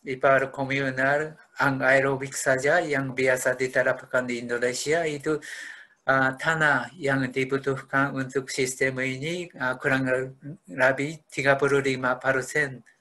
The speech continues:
atau sepertiga saja. Ya. Ah, dan ah, sudah dibangun sampai lima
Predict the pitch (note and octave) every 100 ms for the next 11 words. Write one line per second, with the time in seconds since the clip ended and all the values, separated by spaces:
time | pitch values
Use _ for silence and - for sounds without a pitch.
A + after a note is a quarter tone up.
0 | _ C3 B2+ B2+ C#3+ B2+ C3+ C3 C3 C3+
1 | B2+ - A#2+ A#2 A2 - _ - _ _
2 | G#2 - _ - - - - _ _ _
3 | _ _ _ _ - _ - _ _ _
4 | _ _ _ - - - - - _ _
5 | _ B2+ C3 B2+ C3 C3 C3 C3 B2+ B2+
6 | B2+ B2+ - - - - _ _ C3 B2
7 | A#2+ A#2+ - C#3+ C3+ C3+ C3+ C3 C3+ C3+
8 | C3 C3+ C#3 C3+ C3 B2+ B2 B2 A#2+ -
9 | - C3+ B2+ A#2+ - B2+ B2+ B2 B2+ C3